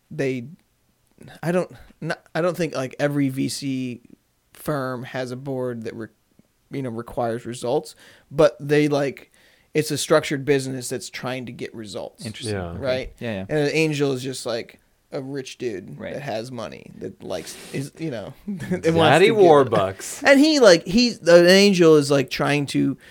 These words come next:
Speaker 1: make his money work for him
Speaker 2: Right.
Speaker 1: and
Speaker 3: Yeah.
Speaker 1: investing it in companies instead of the stock market. But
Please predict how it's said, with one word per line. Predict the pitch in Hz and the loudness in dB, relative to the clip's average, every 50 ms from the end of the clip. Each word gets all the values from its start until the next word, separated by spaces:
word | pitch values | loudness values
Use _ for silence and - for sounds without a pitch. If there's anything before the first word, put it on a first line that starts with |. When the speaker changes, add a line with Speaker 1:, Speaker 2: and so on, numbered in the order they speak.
| - _ _ _ - | -20 _ _ _ -2
Speaker 1:
make | 147 151 143 - | 0 0 0 0
his | 170 143 | -2 -2
money | 147 143 143 147 143 | -2 -2 -2 -2 0
work | 139 151 175 180 175 | 0 2 2 0 0
for | - - 135 135 139 151 | -2 -6 -6 -6 -6 -6
him | 156 147 143 143 | -8 -8 -6 -2
Speaker 2:
Right. | 123 127 127 117 | 0 2 2 4
Speaker 1:
and | - 156 | 2 2
Speaker 3:
Yeah. | 151 | 2
Speaker 1:
investing | 139 131 156 156 151 - 165 156 | 4 4 6 4 4 2 -2 -2
it | 151 | -2
in | 139 143 | -4 -4
companies | 139 - 165 156 151 147 160 151 147 143 139 | -4 -2 -2 -2 0 0 -2 -2 -2 -4 -4
instead | 143 139 131 143 143 | -6 -6 -6 -6 -6
of | 139 | -6
the | 135 139 | -6 -8
stock | - - 131 127 131 - | -6 -4 -4 -4 -4 -6
market. | 131 120 123 139 - 123 110 - _ | -8 -10 -8 -8 -6 -8 -8 -8 _
But | - - - - - | -2 -2 -2 -2 -4